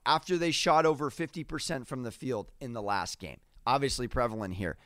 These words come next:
That's a big mouthful. I'm reading these verbatim off the site.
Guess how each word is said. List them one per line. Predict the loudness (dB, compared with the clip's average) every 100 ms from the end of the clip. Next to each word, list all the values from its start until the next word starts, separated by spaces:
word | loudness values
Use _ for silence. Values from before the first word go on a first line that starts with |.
| _ _
That's | -10 6 8 8 8
a |
big | 4 4 2
mouthful. | 2 0 -2 -8 -12 -12 _ _ 0
I'm | 2 4
reading | 4 4
these | 2 0
verbatim | 0 0 2 2 4
off | 0 -2
the | -6 -8
site. | -6 -6